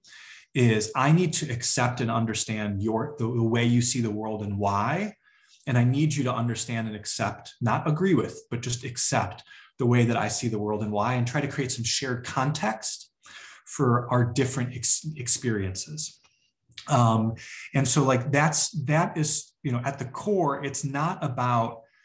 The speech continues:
debating somebody's facts or worldview. It's about validating somebody's experiences and worldview and trying to help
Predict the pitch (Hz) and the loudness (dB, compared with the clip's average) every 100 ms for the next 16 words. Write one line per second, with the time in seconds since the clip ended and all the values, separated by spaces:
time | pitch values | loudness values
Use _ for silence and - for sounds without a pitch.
0 | _ - 117 127 120 120 131 185 135 101 | _ -10 -6 -2 -2 -2 -2 0 0 -2
1 | 101 101 131 117 113 101 98 - - 131 | -4 -4 -2 0 -2 -2 -4 -4 -4 0
2 | 123 123 - - 113 101 98 127 147 - | 0 0 -4 -6 -6 -6 -2 0 0 0
3 | 107 - - _ _ - _ 135 123 127 | -6 -10 -14 _ _ -20 _ -4 -2 0
4 | 120 113 113 104 113 123 156 160 120 101 | 2 2 0 -2 2 2 4 2 0 -2
5 | 101 101 98 - 113 110 104 101 - - | -4 -4 -4 0 0 0 -2 -4 -6 -2
6 | - - 135 131 113 104 113 101 104 104 | -2 0 0 2 2 -2 -4 -4 -4 -2
7 | 110 113 107 101 104 110 107 113 - 117 | 0 2 2 0 -2 -2 -4 -6 0 2
8 | 120 120 117 - 127 120 - | 4 2 -2 -2 -4 -4 -10